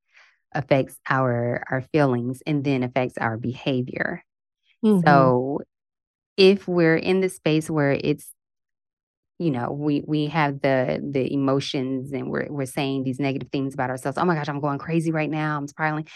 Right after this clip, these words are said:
Speaker 1: Like, that's the thought. And then emotionally, you
Speaker 2: Mm-hmm.
Speaker 1: might start, like, slamming doors or, or your behavior is you're
Speaker 2: Mm-hmm.
Speaker 1: slamming doors, you're, 'cause you're angry. That's your emotion. You're, you're hurt, you're angry, you're upset.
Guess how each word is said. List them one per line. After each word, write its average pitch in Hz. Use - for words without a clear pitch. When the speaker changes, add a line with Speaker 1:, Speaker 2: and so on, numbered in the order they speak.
Speaker 1:
Like, 135
that's 160
the 147
thought. 151
And 156
then 147
emotionally, 147
you 139
Speaker 2:
Mm-hmm. 131
Speaker 1:
might 131
start, 135
like, 127
slamming 151
doors 135
or, 131
or 160
your 135
behavior 147
is 160
you're 123
Speaker 2:
Mm-hmm. -
Speaker 1:
slamming 156
doors, 135
you're, 135
'cause 127
you're 123
angry. 165
That's 127
your 147
emotion. 131
You're, -
you're 151
hurt, 160
you're 139
angry, 147
you're 147
upset. 170